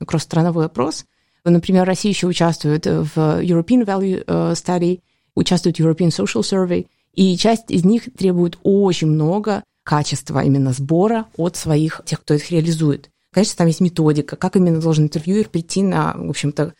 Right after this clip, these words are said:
место жительства, как он отбирает, с кем он хочет поговорить. Там есть тоже, ну, совершенно случайная выборка должна быть. Дальше что происходит? Если никого нет, он должен вернуться туда же через неделю, повторные визиты.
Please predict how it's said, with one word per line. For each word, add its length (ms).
место 300
жительства, 540
как 200
он 100
отбирает, 640
с 100
кем 200
он 80
хочет 240
поговорить. 560
Там 180
есть 180
тоже, 220
ну, 120
совершенно 380
случайная 480
выборка 360
должна 300
быть. 140
Дальше 380
что 160
происходит? 560
Если 320
никого 380
нет, 360
он 140
должен 240
вернуться 480
туда 420
же 120
через 260
неделю, 640
повторные 540
визиты. 640